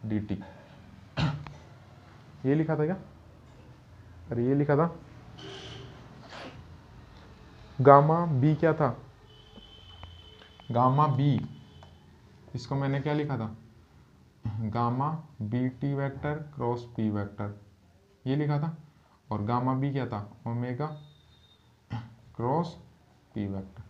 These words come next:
अरे ओमेगा था ना एंगुलर वेलोसिटी, यही था।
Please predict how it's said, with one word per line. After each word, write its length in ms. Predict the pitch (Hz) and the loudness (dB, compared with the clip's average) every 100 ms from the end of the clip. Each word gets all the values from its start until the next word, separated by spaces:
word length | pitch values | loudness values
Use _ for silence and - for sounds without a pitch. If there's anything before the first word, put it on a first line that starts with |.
| - - - - - - - - - - - - - - - - - - - - 120 | -20 -20 -20 -20 -20 -20 -20 -20 -20 -20 -20 -20 -20 -20 -20 -20 -20 -20 -20 -8 0
अरे 120 | 113 | 2
ओमेगा 360 | 117 127 139 | 4 6 6
था 120 | 147 156 | 6 6
ना 120 | 190 | 6
एंगुलर 280 | 156 143 143 | 8 10 10
वेलोसिटी, 460 | 139 127 - 113 - - - - - - - - - - - - 120 - - - - | 10 8 4 0 0 -14 -16 -16 -16 -18 -18 -18 -18 -18 -18 -8 -8 -8 -16 -12 2
यही 140 | 143 | 4
था। 160 | 175 | 6